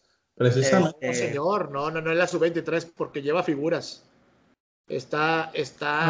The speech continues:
Speaker 3: lo mejor va reforzado, pero sí dijeron hace rato que
Speaker 2: Es la
Speaker 3: que era la
Speaker 2: base.
Speaker 3: sub-veintitrés. Al menos en la, en el, los comentaristas mencionaban hace rato. Em, pero se ve Colombia fuerte, güey. O sea, nosotros hablamos, eh, Omar y yo, desde antes de que empezara la Copa América,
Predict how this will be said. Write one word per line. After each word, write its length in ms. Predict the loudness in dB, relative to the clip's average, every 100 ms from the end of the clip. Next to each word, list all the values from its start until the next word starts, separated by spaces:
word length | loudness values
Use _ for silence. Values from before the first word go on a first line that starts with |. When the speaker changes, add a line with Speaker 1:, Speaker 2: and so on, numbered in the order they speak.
| 0
Speaker 3:
lo 60 |
mejor 180 | 0 4
va 60 | 4
reforzado, 720 | 4 4 4 6 6 6 6
pero 180 | 4 4
sí 120 | 2
dijeron 400 | 2 6 6 6
hace 160 | 2 4
rato 440 | 6 4 4 2
que 520 | 6 6 6 2 -4 -14 _ 0
Speaker 2:
Es 100 | 4
la 120 | 8
Speaker 3:
que 20 |
era 20 | 10
la 0 |
Speaker 2:
base. 300 | 8 6 2
Speaker 3:
sub-veintitrés. 600 | -2 -10 -4 2 2 0 -2
Al 120 | 2
menos 220 | 6 6 6
en 120 | 6
la, 80 | 6
en 200 | 6 2
el, 200 | 4 2
los 160 | 2
comentaristas 560 | 0 0 4 2 2 0
mencionaban 480 | 0 0 2 4 2
hace 160 | 0
rato. 380 | 4 4 4 -2 -6 -18 -20 -20 6
Em, 680 | 10 10 10 8 2 -4 -8 -16 _ _ -20 -20 _
pero 880 | 10 12 12 12 10 8 6 2 -8 _ _ _ _
se 180 | 4 8
ve 1040 | 12 12 12 10 6 6 6 0 -6 -14 -2
Colombia 480 | 2 2 4 2
fuerte, 460 | 6 8 8 6 2
güey. 160 | 2 2
O 20 |
sea, 140 | 2
nosotros 380 | 2 0 -2 2
hablamos, 600 | 4 6 6 4 2 0
eh, 180 | 2 6
Omar 280 | 6 4 2
y 100 | 6
yo, 320 | 8 10 8
desde 500 | 8 2 4 4 6
antes 240 | 4 2 -2
de 60 |
que 80 | -2
empezara 240 | 0 4
la 100 | 4
Copa 200 | 4 2
América, 520 | 2 4 4 4 4